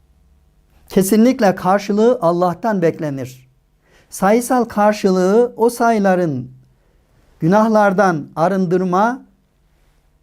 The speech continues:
veya şefaate nail olma gibi bir durumu söz konusu değildir.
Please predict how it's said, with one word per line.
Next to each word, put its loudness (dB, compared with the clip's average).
veya 0
şefaate -2
nail 0
olma -2
gibi -4
bir -2
durumu -2
söz 0
konusu -6
değildir. -6